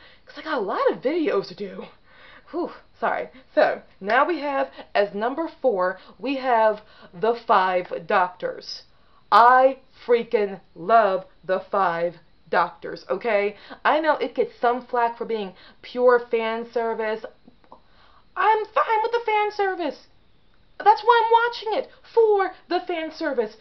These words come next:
I am one of those people who, I love fan service as long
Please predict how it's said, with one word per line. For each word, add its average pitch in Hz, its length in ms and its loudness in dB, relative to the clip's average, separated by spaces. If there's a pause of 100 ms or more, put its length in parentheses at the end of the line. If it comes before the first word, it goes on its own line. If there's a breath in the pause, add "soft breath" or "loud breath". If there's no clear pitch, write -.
(220 loud breath)
I - 80 2
am 453 160 4
one 466 100 2
of 349 40 -6
those - 180 -6
people 339 240 -6
who, 294 220 -8 (320 loud breath)
I 311 260 6
love 277 480 0 (160)
fan 262 300 0
service 320 480 -2 (200 loud breath)
as 196 240 0
long 285 320 4